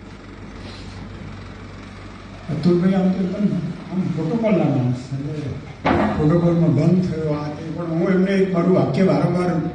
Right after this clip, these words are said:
મારે એમને જણાવી દેવી પડશે કે પ્રોટોકોલ એ ખોટો કોલ છે,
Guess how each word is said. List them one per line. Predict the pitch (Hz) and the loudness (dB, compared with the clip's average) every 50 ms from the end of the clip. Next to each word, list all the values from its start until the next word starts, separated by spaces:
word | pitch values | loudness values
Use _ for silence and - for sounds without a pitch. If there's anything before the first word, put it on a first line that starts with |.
| - - - - - - - - - - - - - | -8 -10 -12 -14 -16 -16 -16 -16 -18 -18 -18 -12 -8
મારે | 143 147 151 170 165 | -4 -2 0 0 2
એમને | 165 170 170 147 | 2 4 2 4
જણાવી | 135 147 143 151 175 180 170 | 4 4 4 4 4 4 2
દેવી | 165 160 151 151 139 127 | 2 4 2 2 2 2
પડશે | 123 120 - - - - - - - - - - - - - - - - - - - - - - - - - - - - - - - - - - - - - - - - - - | 0 -2 -4 -4 -6 -6 -6 -8 -10 -12 -14 -14 -12 -10 -10 -10 -10 -10 -10 -10 -10 -8 -8 -8 -6 -4 -4 -2 -2 -2 -2 -2 -2 -4 -4 -4 -6 -6 -6 -8 -8 -10 -4 0
કે | 220 | 0
પ્રોટોકોલ | 208 180 170 170 175 180 214 220 208 220 220 220 220 | 0 2 4 4 4 6 6 6 6 4 4 4 4
એ | 226 | 4
ખોટો | - - 180 185 185 196 202 | 2 2 2 4 4 6 4
કોલ | 202 - - 151 147 135 | 4 4 2 2 2 2
છે, | 127 - 117 104 | 2 0 -2 -4